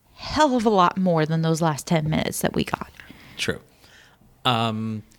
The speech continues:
Speaker 2: now, I find myself thinking about other T V shows, series finales, and, um, some have been good, some have been terrible, some have been debated as to whether they are good or terrible.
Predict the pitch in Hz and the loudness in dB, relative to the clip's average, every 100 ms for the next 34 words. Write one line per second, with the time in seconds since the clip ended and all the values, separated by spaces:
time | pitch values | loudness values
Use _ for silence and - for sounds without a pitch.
0 | 127 131 147 165 170 170 160 151 139 - | -2 0 0 -2 -2 0 0 0 -2 -2
1 | 120 120 110 104 95 104 101 98 98 113 | -4 -2 -2 0 -2 -2 -2 -2 -2 -8
2 | - - - - 92 - 87 90 - - | -14 -18 -12 -8 -4 0 0 0 -2 -2
3 | - 87 85 - 90 82 82 110 117 - | 0 0 0 0 0 0 0 0 0 -6
4 | - - - - - 104 104 104 101 98 | -18 -18 -18 -18 -6 -2 0 0 -2 -2
5 | 98 - 104 101 98 92 92 92 _ _ | -6 -2 0 0 -2 -4 -8 -12 _ _
6 | _ _ - - - _ _ _ - 82 | _ _ -12 -12 -16 _ _ _ -8 -6
7 | 87 85 101 98 131 226 226 - - - | -6 -4 -4 2 4 4 0 -16 -20 -20
8 | - - - - 95 90 95 92 - 85 | -20 -20 -12 -2 0 0 -2 -2 -2 0
9 | 104 196 190 - - - - - - 107 | 2 2 0 -8 -20 -20 -20 -20 -4 0
10 | 107 113 101 104 92 - 80 104 160 156 | 2 2 2 0 -2 -6 -2 0 0 0
11 | - - - 143 131 - 120 110 104 101 | -4 -20 -2 0 2 2 2 2 0 0
12 | 107 110 101 95 98 87 104 190 | 0 2 2 0 0 0 2 2